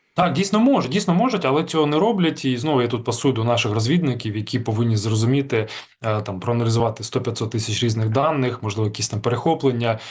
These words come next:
і зрозуміти, що відбулося, в чому технічний збій. Не знаю, на фабриці,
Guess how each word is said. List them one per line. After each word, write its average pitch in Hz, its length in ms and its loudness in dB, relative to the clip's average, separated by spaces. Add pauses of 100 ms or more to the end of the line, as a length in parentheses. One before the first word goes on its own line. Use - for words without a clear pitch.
(120)
і 113 40 -4
зрозуміти, 131 480 0
що 139 240 2
відбулося, 131 680 2
в - 60 -20
чому 131 320 0
технічний 123 560 -2
збій. 117 220 -4
Не 110 80 0
знаю, 104 160 0
на 113 180 0
фабриці, 123 760 0